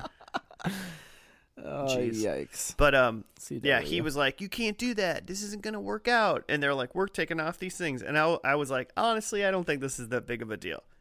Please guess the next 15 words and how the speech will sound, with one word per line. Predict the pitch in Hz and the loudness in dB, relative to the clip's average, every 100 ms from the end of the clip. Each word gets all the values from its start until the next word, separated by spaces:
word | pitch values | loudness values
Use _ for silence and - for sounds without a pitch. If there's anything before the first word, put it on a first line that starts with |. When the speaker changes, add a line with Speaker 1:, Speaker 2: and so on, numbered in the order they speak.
| - | -6
Speaker 2:
You | 131 | -4
threw | 127 - 170 | -2 4 4
a | 156 | 6
bunch | 151 | 2
of | - | 0
convicts | - 143 139 131 127 | -2 0 2 0 -2
down. | - 104 98 113 127 | -4 -4 -4 -8 -4
They're | 135 143 | 2 4
gonna, | 135 139 151 | 4 2 2
like, | 131 117 - - _ _ _ | 0 -2 -6 -20 _ _ _
rebel | 131 135 117 98 82 | -2 0 2 0 0
a | 64 | -4
little | 76 67 | -6 -8
bit." | - 50 - | -8 -8 -8
So, | - - 90 101 | -12 -4 -4 -4